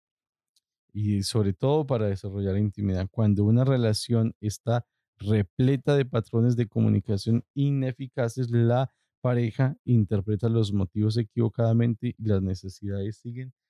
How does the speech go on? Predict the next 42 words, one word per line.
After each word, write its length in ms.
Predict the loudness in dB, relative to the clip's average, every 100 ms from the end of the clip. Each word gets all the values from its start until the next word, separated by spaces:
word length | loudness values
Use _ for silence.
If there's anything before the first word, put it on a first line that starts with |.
| _ _ -14
sin 200 | -12 -12
ser 260 | -8 -6
satisfechas, 800 | -4 -6 -4 -6 -4 -4 -4 -6
los 280 | -2 -2 -2
problemas 560 | -2 0 2 4 2 0
continúan 680 | -2 0 2 4 4 2
sin 240 | 2 2 2
resolverse 680 | 0 0 0 0 0 -2 -4 _ -20 _ _ _ -2
y 180 | 2 4
la 200 | 4 2
hostilidad 800 | 0 -2 0 4 4 4 2 -2 -10 -2
aumenta. 840 | 2 2 2 0 0 0 0 -6 _ _ _
Así 260 | -6 -6
que 220 | -2 -2 -2 _ _ _
yo 100 | -2
creo 120 | 0
que 120 | 0 0
nadie 320 | 2 2 0
quiere 280 | 0 0 2
vivir 280 | 2 2
en 60 | 2
un 100 | 2
ambiente 480 | 2 2 2 0 -2
ho-, 140 | -2 -6 -12
hostil, 640 | -12 -12 -8 0 0 0 -4 _ _
sino 280 | -2 2 4
más 200 | 4 4
bien 160 | 2 4
un 40 |
ambiente 560 | 2 2 2 0 0 0
de 140 | 0
paz, 400 | -4 -4 -4 -4
un 100 | 0
ambiente 400 | 2 2 0 -2
de 40 | -4
tranquilidad. 680 | -2 -2 -4 -6 -2 -2 0
A 40 |
medida 380 | 0 0 0 0
que 140 | -2
pasan 340 | -2 -2 0 0
los 180 | 2
años, 360 | 2 2 0 -6